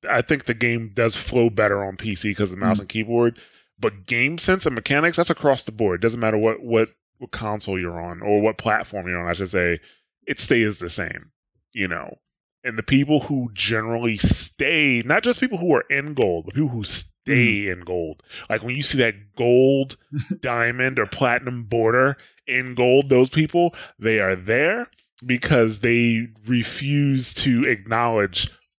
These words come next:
Speaker 1: their problem, th-, th-, themselves as part of the problem, you know? But that, that's the thing. It, it kinda, i-, yeah, it's there. <laughs>
Speaker 2: It was like, I mean, <laughs> I would,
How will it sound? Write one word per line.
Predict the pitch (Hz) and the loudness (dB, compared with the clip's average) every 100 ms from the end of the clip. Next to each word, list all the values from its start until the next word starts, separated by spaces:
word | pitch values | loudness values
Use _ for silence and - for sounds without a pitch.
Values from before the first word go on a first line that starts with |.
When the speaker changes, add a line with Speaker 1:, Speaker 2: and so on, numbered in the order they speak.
| _ _ | _ _
Speaker 1:
their | 123 135 127 120 | -4 0 2 0
problem, | - 123 107 101 92 87 - _ | 0 0 0 -2 -6 -8 -18 _
th-, | 151 135 | -4 -2
th-, | 156 170 | -2 2
themselves | 135 127 - 127 117 | 0 0 2 4 2
as | 107 | -2
part | 127 120 | 0 2
of | 117 - | 2 0
the | |
problem, | - 131 104 101 | 2 2 2 -2
you | 98 | -4
know? | 92 101 131 - - _ _ _ _ - | -4 -6 -8 -12 -20 _ _ _ _ -6
But | 107 87 - - _ _ _ _ _ _ - | -2 -2 -4 -20 _ _ _ _ _ _ -6
that, | 107 113 | -2 0
that's | 113 110 - | 0 -2 0
the | |
thing. | 113 | 0
It, | 95 | 0
it | - 139 | 0 -2
kinda, | - 113 101 95 92 _ _ - - _ | -2 -2 -2 -4 -8 _ _ -18 -18 _
i-, | 131 | -4
yeah, | - 123 107 90 85 - _ | 2 2 2 0 -6 -12 _
it's | 104 - | -12 -8
there. | 87 78 - - | -6 -8 -10 -10
<laughs> | 156 - 185 202 - - _ | -8 -8 -6 -6 -6 -14 _
Speaker 2:
It | 185 | 2
was | 185 254 190 | 4 2 4
like, | 170 151 123 - - _ _ | 4 4 2 -4 -10 _ _
I | 147 | 0
mean, | 151 139 135 123 - - 135 _ _ | 4 4 4 2 -4 -10 -14 _ _
<laughs> | _ _ _ _ _ | _ _ _ _ _
I | 156 160 | 0 4
would, | 175 170 165 151 131 | 6 8 8 6 0